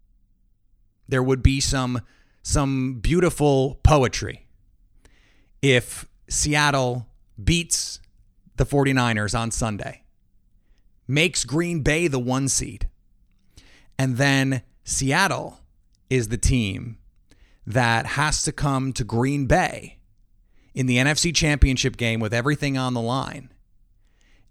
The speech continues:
And that is your revenge game.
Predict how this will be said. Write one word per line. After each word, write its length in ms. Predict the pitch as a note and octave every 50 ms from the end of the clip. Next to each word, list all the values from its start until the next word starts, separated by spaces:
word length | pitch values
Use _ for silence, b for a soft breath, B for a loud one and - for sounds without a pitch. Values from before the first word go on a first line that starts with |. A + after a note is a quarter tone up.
| - -
And 540 | B2 A#2+ A#2 A#2 A#2 A#2 A#2 A2+ A2+ A2 - - - _ _ -
that 320 | A2 G#2+ A#2+ A#2+ A#2+ A#2+
is 520 | A#2 A#2 A#2 A#2 A#2 A#2 A2+ - - - - _ _ _ _ _ - - _ _ _ _ _ _ _ _ _ -
your 260 | C3+ A#2 B2 C3 B2
revenge 460 | A#2 A#2 G#2 G#2+ A2 G#2+ G#2+ G#2 -
game. 320 | - - - C3+ C3 A#2+